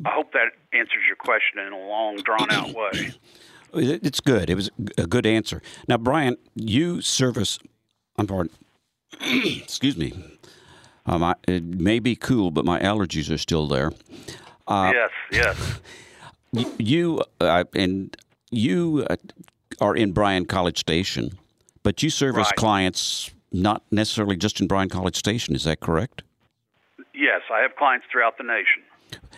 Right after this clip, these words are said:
Speaker 2: And how does that work? Is that pho-, mostly phone?
Speaker 1: It's phone, and now with the advent of covid, a lot of Zoom. But I do go visit my clients. Uh, last summer, I went and visited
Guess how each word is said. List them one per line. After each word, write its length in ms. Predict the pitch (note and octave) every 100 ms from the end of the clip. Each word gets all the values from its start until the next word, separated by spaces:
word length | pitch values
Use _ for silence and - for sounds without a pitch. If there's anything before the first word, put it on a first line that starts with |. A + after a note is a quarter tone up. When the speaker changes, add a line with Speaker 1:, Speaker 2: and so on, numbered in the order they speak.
| -
Speaker 2:
And 140 | A2+
how 140 | D#3+ G#3
does 160 | C3
that 220 | G#2 B2
work? 200 | B3+ D#2+ D2+
Is 60 |
that 180 | F2 -
pho-, 180 | - - -
mostly 380 | G#2+ G#2+ G2
phone? 400 | D#2+ F2+ D2+ C#3+ - _ _ _ _ _ _ _ _ _ _ - - - - -
Speaker 1:
It's 200 | E3 - - -
phone, 520 | D#3 D#3+ E3 E3+ E3+ -
and 320 | C3 B2+ B2+
now 300 | B2+ C3+ C#3
with 160 | C3+ -
the 140 | B2
advent 460 | B2 B2+ A#2+ C3 A#2+
of 80 | G#2+ - C3+
covid, 380 | C3+ B2+ C#3
a 40 | A#2+
lot 300 | G2+ A2 B2
of 80 | A#2 -
Zoom. 580 | B2 C3 C3 C#3 C#3 D3 - _ - - - _
But 100 | B2+
I 80 | B2+ C#3
do 140 | D#3
go 160 | D3+ C#3+
visit 540 | - C#3+ C#3+ C3+ A2 _ _ C#3
my 220 | A#2+ A2
clients. 580 | - C3 B2 A#2+ A#2+ - -
Uh, 240 | B2 A2+ G#2+
last 300 | A#2+ B2 - C3
summer, 240 | A#2+ A#2+
I 100 | A#2
went 240 | A#2 A#2+
and 100 | A#2
visited 400 | A2+ A2+ B2 A#2